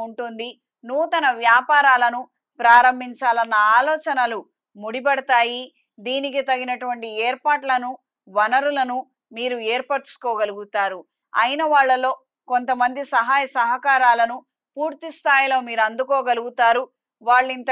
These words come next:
క్రితం చేసినటువంటి వ్యాపారమే మనము ఈ రోజున చేయబోతున్నాము. వాళ్ళ సలహాలు, సూచనలు తీసుకొని ఇందులో ముందడుగు వేయగలిగితే అన్ని విధాలుగా బాగుంటుంది అన్న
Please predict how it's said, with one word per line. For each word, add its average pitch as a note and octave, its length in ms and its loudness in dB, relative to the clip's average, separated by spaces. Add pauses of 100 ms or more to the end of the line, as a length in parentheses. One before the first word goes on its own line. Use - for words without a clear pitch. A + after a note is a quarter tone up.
క్రితం B3+ 300 -4 (100)
చేసినటువంటి C#4+ 720 -4
వ్యాపారమే B3 640 2 (340)
మనము B3+ 420 2
ఈ D4 180 -6
రోజున B3+ 300 -4 (100)
చేయబోతున్నాము. A#3+ 760 -4 (460)
వాళ్ళ A#3+ 240 6 (140)
సలహాలు, D4 480 2 (100)
సూచనలు C4+ 480 -6 (100)
తీసుకొని B3+ 520 -6 (400)
ఇందులో C#4+ 340 -2 (100)
ముందడుగు C4+ 520 -2
వేయగలిగితే A#3+ 640 -4 (380)
అన్ని A#3+ 320 -4
విధాలుగా D4 440 0 (160)
బాగుంటుంది B3 720 0 (400)
అన్న A#3 140 -2